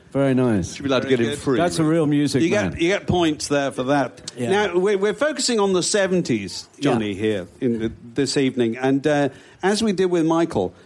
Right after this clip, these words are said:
Speaker 3: we're gonna hopefully start with a picture of you. Now, this is probably a picture of you. <laughs> Uh, you, you have to forgive me. I've, I've filched pictures from all sorts of places, and some of them may be embarrassing. Actually, none of them are too embarrassing at all.
Speaker 1: Yeah.
Speaker 3: Um,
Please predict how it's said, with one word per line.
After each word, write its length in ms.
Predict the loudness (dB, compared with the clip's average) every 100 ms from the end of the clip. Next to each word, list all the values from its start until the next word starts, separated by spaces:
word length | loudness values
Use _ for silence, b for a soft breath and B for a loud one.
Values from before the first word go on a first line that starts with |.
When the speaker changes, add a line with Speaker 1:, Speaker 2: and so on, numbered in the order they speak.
| -8
Speaker 3:
we're 80 | -2
gonna 240 | 0 0 -2 -14 _ _
hopefully 360 | -2 -2 0 -2
start 320 | 0 0 0
with 140 | 0 0
a 20 |
picture 300 | 0 0 -2
of 80 | 0
you. 180 | -2 -2 B
Now, 80 | -2
this 180 | 0 0
is 80 | 0
probably 280 | 0 0 0
a 40 |
picture 300 | -2 -2 -2
of 100 | 0
you. 160 | -2 -2
<laughs> 120 | -8 B -14 -4
Uh, 60 |
you, 120 | -2 0
you 140 | 0
have 140 | 0
to 140 | 0 0
forgive 360 | 0 0 0
me. 200 | 2 2
I've, 240 | 2 0 0
I've 260 | 0 0
filched 520 | -2 -2 0 0 -6 -12 _
pictures 360 | -4 -2 -4 -4
from 200 | -2 0
all 200 | 0 -2
sorts 320 | -2 -4 -6
of 120 | -8
places, 520 | -6 -8 -8 -10 -6
and 120 | -4
some 160 | -2 -2
of 60 | -2
them 140 | 0
may 120 | 0
be 160 | 0 -2
embarrassing. 460 | 0 0 0 0 0
Actually, 300 | 0 -2 -2
none 160 | -2
of 60 | -2
them 100 | -2
are 60 |
too 180 | -2 -4
embarrassing 460 | -6 -8 -10 -8 -8
at 100 | -6
all. 80 | -4
Speaker 1:
Yeah. 180 | -4 -6 B B B
Speaker 3:
Um, 360 | 0 2 2 -2